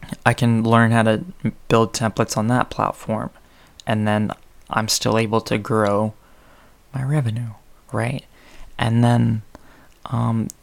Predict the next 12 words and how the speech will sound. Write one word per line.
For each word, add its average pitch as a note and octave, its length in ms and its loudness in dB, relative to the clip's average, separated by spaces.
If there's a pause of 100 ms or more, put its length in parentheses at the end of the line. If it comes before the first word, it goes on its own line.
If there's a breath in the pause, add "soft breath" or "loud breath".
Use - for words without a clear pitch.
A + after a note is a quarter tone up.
yeah, D3+ 160 4
this A#2 200 0
is B2 160 -2
a A#2 80 -2
digital A#2 320 0
prod-, A2 500 0 (320)
product, A#2 460 0
and A#2 100 2
I've A2+ 140 0
been A2+ 160 -2
looking A2+ 380 -2
to, A2 520 -2